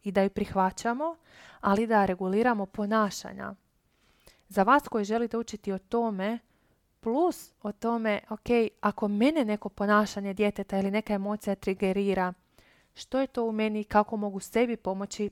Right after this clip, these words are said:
pa tek onda i djetetu. O tome učimo u programu Podrži djetetove emocije. Link je u opisu ove epizode, a ja iščekujem i veselim se vašim komentarima na ovu temu.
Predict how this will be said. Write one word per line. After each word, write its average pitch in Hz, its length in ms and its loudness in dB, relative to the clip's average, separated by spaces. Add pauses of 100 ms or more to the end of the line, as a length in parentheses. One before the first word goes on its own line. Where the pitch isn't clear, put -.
(140)
pa 190 120 -2
tek 202 260 -2
onda 196 180 -2
i 185 100 -2
djetetu. 190 640 -6 (440)
O 196 100 -4
tome 233 320 -4
učimo 214 340 -4
u 185 40 -8
programu 196 500 -2
Podrži 190 420 -6
djetetove 185 600 -4
emocije. 180 640 -10 (640)
Link 226 320 0
je 202 60 0
u 190 120 -4
opisu 202 500 -8
ove 196 120 -2
epizode, 185 680 -4 (960)
a 190 300 4 (100)
ja 220 260 4
iščekujem 208 580 -2
i 185 40 -4
veselim 196 360 -2
se 190 220 -4 (400)
vašim 202 280 4
komentarima 202 840 2 (300)
na 185 360 0
ovu 180 240 -4
temu. 190 500 -10